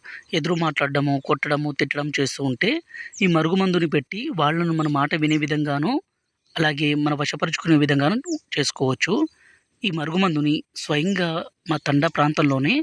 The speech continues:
అన్ని రకాల పవర్ఫుల్ ఒరిజినల్ ఆయుర్వేదిక్ మూలికలను సేకరించి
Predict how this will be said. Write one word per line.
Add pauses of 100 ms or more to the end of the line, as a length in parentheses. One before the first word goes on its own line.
(440)
అన్ని
రకాల (140)
పవర్ఫుల్ (160)
ఒరిజినల్ (540)
ఆయుర్వేదిక్
మూలికలను
సేకరించి